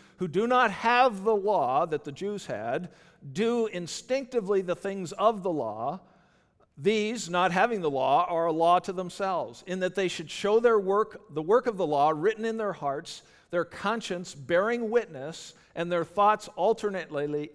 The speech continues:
alternately accusing or else defending them. On that day when, according to my gospel, God will judge the secrets of men through Jesus Christ." So the idea of conscience is, is intrinsic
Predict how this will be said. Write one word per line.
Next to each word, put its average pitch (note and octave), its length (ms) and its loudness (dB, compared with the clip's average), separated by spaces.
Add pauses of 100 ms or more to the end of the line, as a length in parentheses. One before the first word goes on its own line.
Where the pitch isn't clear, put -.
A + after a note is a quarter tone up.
(140)
alternately D#3 760 -4 (100)
accusing A3 680 -8
or E3+ 200 -2
else F3 220 -2
defending G3 600 -10
them. G#2 200 -12 (560)
On C#3+ 160 -2
that G3 200 4
day F3+ 200 2
when, E3 160 -2
according G#3 380 0
to G3+ 60 -2
my F3+ 140 -2
gospel, D3 460 -2
God E3+ 400 4
will E3+ 120 -4
judge D#3+ 360 -4
the D3 120 -12
secrets D3 540 -6
of B2 140 -12
men C#3+ 320 -8
through C#3 180 -12
Jesus C3+ 400 -14
Christ." - 600 -12 (640)
So A3 160 4
the G#3 100 8
idea G#3 240 6
of A3+ 120 4
conscience F#3 580 -2
is, F3+ 440 -4
is E3+ 440 -4 (320)
intrinsic F3 1000 -4